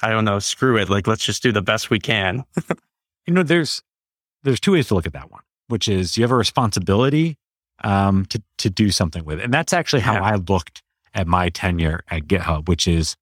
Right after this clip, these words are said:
Speaker 2: if GitHub does not succeed in becoming one of the most important software companies in the world for this entire hundred-year epoch that we might be in,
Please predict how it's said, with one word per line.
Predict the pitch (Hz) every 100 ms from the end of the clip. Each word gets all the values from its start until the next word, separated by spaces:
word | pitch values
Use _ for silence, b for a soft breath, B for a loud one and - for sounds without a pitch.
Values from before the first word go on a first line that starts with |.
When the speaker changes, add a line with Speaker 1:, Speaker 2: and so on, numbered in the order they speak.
| _ _ _
Speaker 2:
if | 127 101 -
GitHub | 151 131 180
does | 127 123 98
not | 101 113 -
succeed | 95 - - 101 82
in | 82
becoming | 87 - 98 90
one | 92 95
of |
the | 87
most | 90 90 -
important | 78 - 104 98
software | - 85 - 85
companies | - 87 - 85 - -
in | 127 156
the | 147
world | 104 92 107 120 95 80 - - _ _ _ _ _ _ _
for | - 120
this | 101 -
entire | 95 120 120 95 98
hundred-year | 92 127 110 98 104
epoch | 98 90 80 -
that | 92
we | 87
might | 87 82
be | 85
in, | 90 80